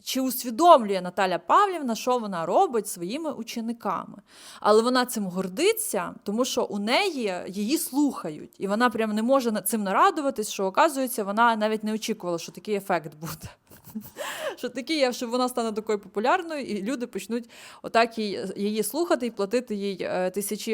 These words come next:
євро за те, щоб вона просто ламала їм психіку. Це моє особи-,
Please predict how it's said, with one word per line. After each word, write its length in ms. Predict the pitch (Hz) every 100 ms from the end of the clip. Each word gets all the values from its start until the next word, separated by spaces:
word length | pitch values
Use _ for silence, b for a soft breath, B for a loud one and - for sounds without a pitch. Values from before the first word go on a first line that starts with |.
| 202 175 170
євро 340 | 180 233 285 226
за 100 | 185
те, 160 | 208
щоб 180 | 247 196
вона 240 | 170 190
просто 300 | 220 190 202
ламала 380 | 180 160 165 190
їм 140 | 175 170
психіку. 420 | - 170 165 -
Це 200 | - 262
моє 400 | 262 240 185 240
особи-, 500 | 311 269 220 190 202